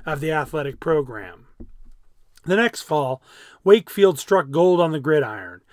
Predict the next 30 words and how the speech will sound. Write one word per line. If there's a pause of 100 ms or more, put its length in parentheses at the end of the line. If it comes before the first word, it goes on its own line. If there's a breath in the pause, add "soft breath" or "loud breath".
(200 soft breath)
All-state
running
back
Bill
Anderson
led
the
Trojans
to
a
split
Class
C
ratings
title. (440 loud breath)
Wakefield
got
the
Lincoln
Papers
nod, (280 loud breath)
while
Greg
McBride
picked
Grant (180)
for
the
World
Herald.